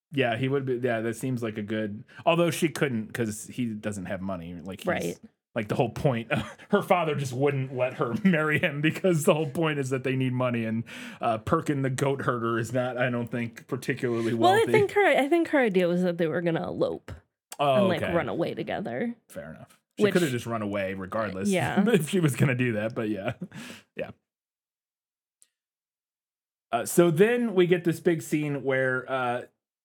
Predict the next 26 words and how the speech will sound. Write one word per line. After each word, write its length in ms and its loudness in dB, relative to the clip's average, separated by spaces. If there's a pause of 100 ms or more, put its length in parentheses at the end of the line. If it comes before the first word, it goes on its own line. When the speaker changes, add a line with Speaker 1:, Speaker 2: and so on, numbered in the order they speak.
(200)
Speaker 1:
Ayla, 420 0
uh, 540 0
where 200 0
Birdie 480 2
is 180 0
going, 560 2
uh, 280 -4
she 140 -4
finds 320 0
out 240 0
that 140 -2
George 420 0
is 140 -2
in 120 0
love 140 0
with 120 -4
Alice. 400 -6
Alice's 460 -4
husband 360 -2
has 140 2
Speaker 2:
Robert. 120 -2 (260)
Speaker 1:
died. 120 -16 (100)
Speaker 2:
Robert. 320 -2
Speaker 1:
Sorry, 220 2
Robert. 460 -2 (540)
Um, 280 -6